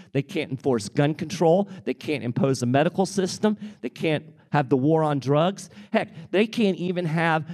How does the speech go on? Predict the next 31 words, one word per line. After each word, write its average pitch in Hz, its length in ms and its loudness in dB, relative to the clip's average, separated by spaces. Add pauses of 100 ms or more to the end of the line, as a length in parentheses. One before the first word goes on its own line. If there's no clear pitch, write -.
(180)
the, 156 100 6
the 135 320 -2
military 175 560 2
industrial 147 720 -2 (320)
around 180 440 2
the 175 60 4
world 175 260 4
empire 175 340 2
building 127 420 0 (100)
without 131 300 -2
the 123 60 -6
National 110 480 -2
Guard. 87 400 -4 (280)
So - 120 -4
we 160 120 2
have 165 80 -2
a 113 80 -2
powerful 180 800 -2 (360)
thing 170 200 2
here 160 320 -2
that 135 140 -4
we 131 80 -2
can 131 180 -2
use, 139 440 0
nullification. 139 800 -4 (120)
To 120 120 -4
learn 151 320 2
more, 147 320 2 (300)
go 135 180 4
to 123 180 -2
tenth - 380 -2